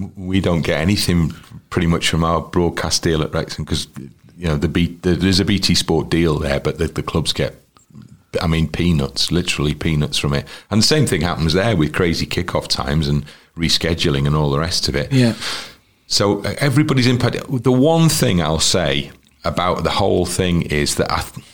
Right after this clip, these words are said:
Speaker 1: um, whilst the tinkering with kickoff, or more than tinkering with kickoff times, is not, is not great 'cause it makes people's lives difficult. And if you make la-, fans' lives difficult and they decide to stop going,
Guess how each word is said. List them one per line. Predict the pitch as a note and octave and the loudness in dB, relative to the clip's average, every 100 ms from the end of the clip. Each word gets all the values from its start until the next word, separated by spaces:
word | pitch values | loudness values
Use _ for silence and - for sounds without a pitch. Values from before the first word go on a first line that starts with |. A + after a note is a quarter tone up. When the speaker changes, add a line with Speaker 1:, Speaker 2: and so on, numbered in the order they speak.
| - _ _ _ _ _ - | -20 _ _ _ _ _ -4
Speaker 1:
um, | F2+ F2 F2 | 0 0 0
whilst | F#2+ A#2 B2 - - | 0 2 2 0 0
the | G#2 G2 - - | 0 -2 -10 -8
tinkering | - A2 G#2+ G2 | -2 0 0 2
with | F#2 F2 | 2 0
kickoff, | - F#2 - | -2 -2 -2
or | - | 0
more | D#2+ F2 F#2+ | 2 2 2
than | E2+ | 2
tinkering | E2 F2+ E2 E2 | 2 0 0 0
with | D#2+ D#2 | 0 0
kickoff | - E2+ D#2+ | -4 -2 -4
times, | - E2 D#2 D2+ | -2 -2 0 0
is | D#2+ | 2
not, | E2 E2+ - - | 2 0 -2 -8
is | D#2 | -4
not | E2+ E2 - | 0 -2 -2
great | E2+ E2 D2+ C#2 - | -2 0 0 -4 -4
'cause | C#2 | -2
it | D#2+ | -2
makes | D#2+ E2 - | -2 -2 -4
people's | - F2 E2+ D#2 D#2 | -2 -2 0 -2 0
lives | D2+ D2+ D2 | 0 -2 -2
difficult. | - F2 - D#2 - D#2+ D#2+ - | -2 -2 -2 -4 -2 -2 -2 -2
And | D#2 D#2 | -2 0
if | - | 0
you | E2 | -2
make | F2 E2+ | -2 -2
la-, | D#2 E2 | -4 -4
fans' | - E2 E2+ E2 | -6 -2 0 2
lives | E2 D#2 D#2 | 2 0 0
difficult | - E2 D#2+ D2+ | 0 -2 -2 -2
and | - | -2
they | D#2 | -2
decide | D#2 - D2+ | -2 -2 -2
to | E2 | 0
stop | - F2+ - | 0 0 -2
going, | F2 F#2 D2 D2 | 0 2 2 0